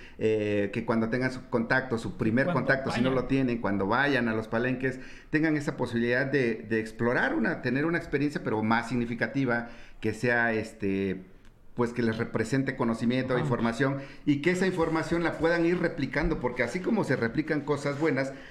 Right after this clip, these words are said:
Speaker 1: se han replicado muchísimas cosas malas sobre el mezcal también. O sea, estos mitos que se han ido construyendo a través del tiempo, de la historia, y,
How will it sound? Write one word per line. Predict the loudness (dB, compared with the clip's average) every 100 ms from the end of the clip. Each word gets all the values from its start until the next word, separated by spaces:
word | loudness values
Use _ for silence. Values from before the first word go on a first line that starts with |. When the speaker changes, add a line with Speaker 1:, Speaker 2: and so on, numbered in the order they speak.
| -10
Speaker 1:
se | 0 2
han | 2
replicado | -2 0 -2 0 0 2
muchísimas | 2 0 0 2 2 0
cosas | -2 -2 -2
malas | -2 -2 -2
sobre | 0 0
el |
mezcal | -2 -2 -4 -4
también. | -4 -4 -6 -12 -16 -14 -12 -2
O |
sea, | 0
estos | 0 0 4
mitos | 2 2 -2
que | -2
se | -2
han | 0
ido | 0 0
construyendo | -2 -2 0 2 2 0
a | -2
través | 0 2 2
del | 0 0
tiempo, | 0 2 0 0
de | 0
la | 0
historia, | -2 0 0 2 2 0
y, | -2